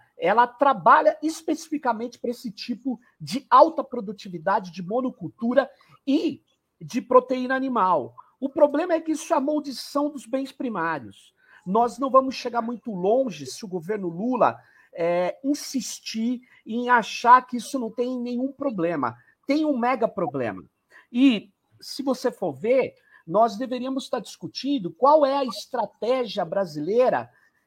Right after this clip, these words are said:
de condução de uma nova indústria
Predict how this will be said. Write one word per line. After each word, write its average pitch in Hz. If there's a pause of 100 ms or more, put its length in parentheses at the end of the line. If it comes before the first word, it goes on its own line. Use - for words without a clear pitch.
de 151
condução 240 (360)
de 143
uma 233
nova 233
indústria 220